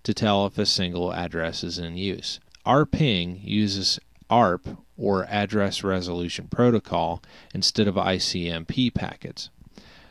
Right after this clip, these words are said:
The reason this is significant is because many firewalls will block I C M P traffic as a security measure. So when using I C M P, you're never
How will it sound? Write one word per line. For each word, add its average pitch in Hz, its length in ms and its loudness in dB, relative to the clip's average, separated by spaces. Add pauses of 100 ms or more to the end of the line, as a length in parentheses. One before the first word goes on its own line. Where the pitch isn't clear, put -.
The 110 100 4
reason 139 420 8
this 120 220 4
is 107 120 2
significant 98 720 -2
is 87 160 -6
because 101 400 -2
many 131 260 0
firewalls 87 760 2
will 92 160 -2
block 98 380 0
I 107 180 0
C 107 260 -2
M 101 120 -2
P 110 240 -2
traffic - 560 -6
as 90 160 -6
a 90 80 -8
security 92 560 -4
measure. 92 380 -4 (1000)
So - 180 4
when 110 200 4
using 127 360 8
I 113 200 2
C 117 240 2
M 101 100 0
P, 101 540 0
you're 104 160 -4
never 113 480 0